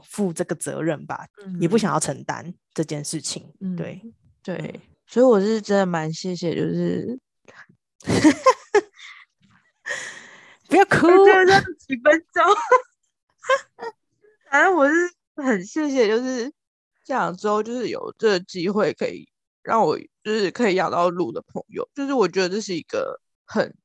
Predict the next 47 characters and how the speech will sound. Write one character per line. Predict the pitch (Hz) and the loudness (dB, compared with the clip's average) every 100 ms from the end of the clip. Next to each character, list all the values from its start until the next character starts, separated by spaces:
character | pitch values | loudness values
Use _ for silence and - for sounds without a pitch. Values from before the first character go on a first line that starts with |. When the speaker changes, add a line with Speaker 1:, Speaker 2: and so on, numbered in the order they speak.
| _ | _
Speaker 2:
珍 | - 214 240 - | -2 0 -2 0
贵 | 240 170 | 0 2
的 | - - - _ | -2 -8 -8 _
经 | - 196 175 | -8 -8 -6
验 | 196 175 | -8 -8
跟 | - - 185 _ _ | -10 -10 -10 _ _
回 | _ - 170 | _ -6 -6
忆 | - 160 - | -6 -12 -14
这 | - | -10
样 | 92 - _ | -10 -10 _
子。 | _ _ - | _ _ -10
就 | 180 | -6
是 | 180 76 | -6 -8
如 | - 196 | -6 -2
果 | 196 202 87 69 - _ _ _ | 2 4 2 -2 -10 _ _ _
没 | 156 | -4
有 | 190 156 | -2 -2
这 | - 175 175 | -4 -4 -4
个 | - - - | -6 -8 -10
机 | - 160 | -8 -6
会 | 180 196 | -2 -2
的 | - | -2
话， | 175 - - | -4 -6 -8
就 | - | -8
是 | 147 | -4
我 | 180 | -4
可 | 196 180 | -4 -6
能 | 87 - - _ | -8 -14 -20 _
会 | _ 254 | _ 0
过 | 226 330 294 | 2 4 4
很 | 208 160 | 4 2
久 | 165 190 | 0 -2
之 | 202 - 180 | -2 -6 -2
后 | 190 | 0
才 | 180 - 160 | -2 -4 -2
有 | 151 - | -4 -8
机 | - 170 196 | -14 -10 -6
会 | 202 170 _ | -4 -6 _
跨 | - 262 214 165 | -6 0 0 0
出 | - 156 160 | -4 -8 -8
这 | 165 | -12
个， | - - 58 - _ _ | -12 -12 -12 -16 _ _
就 | - 208 | -6 -2
是 | 190 | 0
Speaker 1:
这 | 185 160 | 0 0
一 | |
步。 | 165 - 151 - | -4 -8 -10 -12